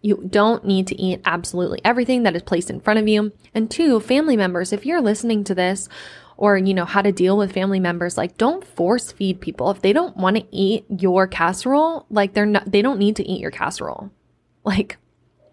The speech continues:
if they don't wanna drink alcohol, do not pressure them or force someone to eat or drink alcohol. It just, it's inappropriate. All right.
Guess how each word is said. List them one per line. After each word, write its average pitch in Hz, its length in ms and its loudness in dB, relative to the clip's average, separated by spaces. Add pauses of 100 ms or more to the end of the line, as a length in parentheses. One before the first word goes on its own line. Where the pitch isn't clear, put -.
(220)
if 254 140 -6
they 208 140 4
don't 269 160 2
wanna 320 220 2
drink 202 360 -2
alcohol, 277 560 -2 (680)
do 226 220 2
not 262 520 -2 (640)
pressure 226 360 0
them 277 320 2
or 196 120 2
force 180 680 -2
someone 180 420 -2
to - 220 -6
eat 247 340 0
or 185 220 0
drink 175 260 -6
alcohol. - 520 -6 (340)
It 233 120 0
just, 294 220 0 (420)
it's 220 220 0
inappropriate. - 720 -2 (160)
All 202 80 4
right. 220 240 2